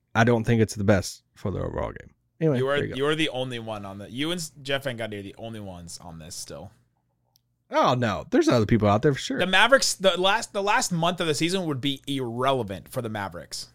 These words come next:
Speaker 2: if, without the play-in.
Speaker 1: It might, might have been better <laughs> for
Speaker 2: You, they, then they would have tanked
Speaker 1: <laughs>
Speaker 2: earlier.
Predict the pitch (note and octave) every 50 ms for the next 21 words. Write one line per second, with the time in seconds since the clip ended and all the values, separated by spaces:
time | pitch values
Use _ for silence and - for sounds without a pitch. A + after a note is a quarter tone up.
0 | _ _ _ - C#3 C3+ C3+ C#3 C3+ C3+ A#2+ A2+ G2+ A#2 G#2 A2+ A2+ F#2+ E2+ D#2
1 | D#2+ G2 - _ _ _ _ _ _ - - F#2+ - - - - - C3 C3 -
2 | - _ _ _ - A#2 A#2 C3+ D3+ D3 B2+ A2 A2 - A2+ A2 F#2+ E2+ E2+ F#2
3 | - G2 G#2 A#2+ - - - - - - - - - - - - - - _ _
4 | _ _ _ _ - D#3+ - _ - F#3+ - _ _ _ _ _ _ _ - _
5 | _ _ _ _ _ - - - D3 E3 F#3+ F#3 F3+ E3 E3+ F3+ F#3 G3 G3+ E3+
6 | F3+ G#3 A#3+ B3 A#3+ A3 G#3+ G3+ F#3+ E3 - F#3 F#3 G3 E3+ C#3 - - F3 A3+
7 | C4+ C#4 A3 D#3 B2 G2+ F#2 A2